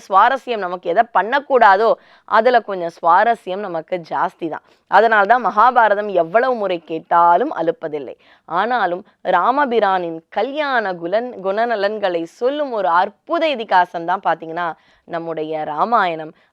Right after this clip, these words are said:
அதில் ராமன், சீதை என அத்துணை பேரை மாதிரி நம்ம வாழணும், இப்படிதான் இருக்க வேண்டும் என சொல்லும் ஒரு தர்ம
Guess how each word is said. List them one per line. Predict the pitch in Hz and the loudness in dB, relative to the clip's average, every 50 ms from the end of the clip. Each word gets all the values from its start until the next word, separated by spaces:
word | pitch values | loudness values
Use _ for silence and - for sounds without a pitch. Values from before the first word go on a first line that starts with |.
| _ 165 | _ -8
அதில் | 170 170 175 165 - - 165 170 | -4 -4 -4 -6 -4 -6 -4 -2
ராமன், | 165 180 214 240 247 233 208 190 180 170 _ | 0 0 0 0 -2 -4 -8 -8 -12 -14 _
சீதை | - 220 233 247 233 233 220 196 | -14 -12 -12 -8 -8 -6 -6 -6
என | 175 170 170 170 - - 175 | -6 -8 -8 -8 -8 -10 -10
அத்துணை | - _ _ _ _ - 339 330 320 285 254 214 _ 202 | -10 _ _ _ _ -6 -4 -2 -2 -4 -4 -6 _ -2
பேரை | 196 202 233 254 254 240 | 0 0 0 0 0 -2
மாதிரி | 208 190 185 208 233 247 262 262 233 | -4 -4 -4 -4 -4 -4 -4 -6 -6
நம்ம | 196 180 170 160 165 160 | -4 -6 -6 -6 -2 2
வாழணும், | 160 185 226 254 262 240 226 202 175 - _ _ _ _ - | 4 4 4 4 2 0 -4 -8 -8 -12 _ _ _ _ -12
இப்படிதான் | 175 - _ - 214 202 208 196 214 220 254 285 285 240 208 | -12 -10 _ -2 -2 -2 0 0 0 2 2 0 0 2 0
இருக்க | 208 214 214 - 262 254 233 226 | 0 0 -2 -4 -4 -2 -2 -4
வேண்டும் | 214 208 208 202 208 214 | -6 -4 -6 -6 -6 -6
என | 196 175 165 160 - - - | -6 -8 -8 -10 -12 -8 -8
சொல்லும் | 180 185 208 233 226 202 180 | -8 -6 -6 -6 -6 -4 -4
ஒரு | 170 165 156 151 147 139 | -4 -4 -6 -8 -14 -8
தர்ம | 190 180 196 233 285 302 | -4 -4 -2 -2 -2 -2